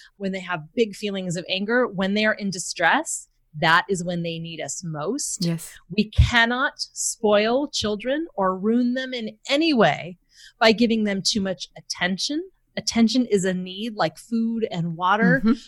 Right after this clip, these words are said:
Speaker 1: If you do not have your parents' attention, your caregiver's attention, a predator might see you and grab you, and, and you're less likely to survive. So attention is a basic need,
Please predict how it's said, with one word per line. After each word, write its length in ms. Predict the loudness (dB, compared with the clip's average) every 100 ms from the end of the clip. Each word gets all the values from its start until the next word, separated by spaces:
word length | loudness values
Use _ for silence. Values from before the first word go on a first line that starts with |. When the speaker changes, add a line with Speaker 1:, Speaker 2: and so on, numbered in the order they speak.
| _ -4
Speaker 1:
If 180 | -4 0
you 280 | 2 2
do 180 | 0 0
not 240 | 4 4 4
have 240 | -4 -4
your 140 | -4 -6 -2
parents' 440 | 0 2 0 -4
attention, 720 | -12 -4 0 2 2 0 -2 -4 -2
your 120 | -2
caregiver's 440 | 0 -4 -4 -6
attention, 580 | -6 0 0 0 -2 -4 _ -20 -20 -6 2
a 140 | 2
predator 480 | 4 0 2 6 6
might 300 | 6 0 0
see 140 | -4 -2
you 160 | 2
and 140 | 2 2
grab 320 | 4 4 2
you, 300 | 0 -2 -2
and, 340 | 0 0 -2 -6
and 140 | -2 0
you're 120 | 2
less 240 | 2 2
likely 240 | -2 -2 -2
to 40 | -2
survive. 400 | -2 0 0 0
So 140 | -2
attention 460 | 0 -2 0 -2 -4 -4
is 240 | -4 0
a 60 | 0
basic 420 | 0 -2 -4 -6
need, 360 | -4 -4 -4